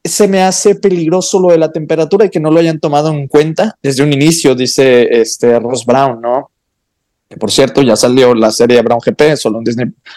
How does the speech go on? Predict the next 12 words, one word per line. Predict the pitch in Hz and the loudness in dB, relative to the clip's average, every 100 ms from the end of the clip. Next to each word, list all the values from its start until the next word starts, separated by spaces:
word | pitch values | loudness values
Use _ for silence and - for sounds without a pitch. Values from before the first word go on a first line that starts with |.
| - | -2
Ah, | 135 151 | 0 2
no, | 156 | 2
<laughs> | 156 175 | 0 0
no, | 156 | 2
no, | 170 | 2
no, | 160 165 | 2 2
no | 160 156 151 156 | 0 -2 -4 -4
andamos | 170 170 | -2 -4
haciendo, | 147 156 160 | -2 0 0
este, | 127 - | 0 -2
publicidad, | - 127 131 151 180 - | -2 -2 0 0 0 0
pero, | 107 - - | -2 -2 -6